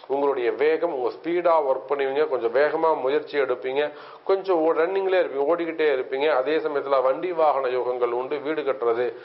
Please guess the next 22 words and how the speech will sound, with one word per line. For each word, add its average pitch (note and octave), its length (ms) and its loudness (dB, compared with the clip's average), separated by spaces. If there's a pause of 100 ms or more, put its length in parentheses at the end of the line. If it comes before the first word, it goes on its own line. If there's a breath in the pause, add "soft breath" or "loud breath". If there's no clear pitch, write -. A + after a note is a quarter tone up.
(320 loud breath)
அதே D3 180 2
போல F3 220 0
புதிய, E3+ 460 -4
புதிய G3+ 400 0
முயற்சிகள் D#3 480 -2
எடுப்பது, B2+ 300 -6
புதிய D#3+ 340 -2
தொழில் E3+ 460 -2
தொடங்குவதற்கான C#3+ 840 0
முயற்சிகளை C#3 580 0
எடுப்பது, A#2+ 560 0 (320 loud breath)
அதே F3+ 240 2
போல F#3 300 4
மனசுல C#3+ 340 0
இருந்து E3 260 2
வரக்கூடிய C#3 400 0
பயங்களை D#3 640 2
நீக்குவது, B2+ 460 0
அது-, B2 140 4
அதுக்கான C#3 420 0
இறை D#3 240 2
வழிபாடு, B2 640 0